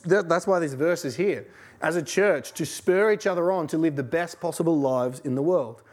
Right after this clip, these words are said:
All throughout the rest of the letter, Peter is gonna tell the churches to live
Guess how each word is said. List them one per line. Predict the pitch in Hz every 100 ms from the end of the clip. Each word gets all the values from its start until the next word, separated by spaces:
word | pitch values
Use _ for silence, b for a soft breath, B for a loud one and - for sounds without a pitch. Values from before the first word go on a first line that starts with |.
| B B B -
All | 190 233
throughout | 233 220 220
the | 170
rest | 190 202 185
of | 175
the |
letter, | 165 208 151
Peter | - 202 208 170
is | 143
gonna | 156 170
tell | 156 - 202 190
the | 156
churches | 160 190 208 147 131
to | - 190
live | 151 196 156 139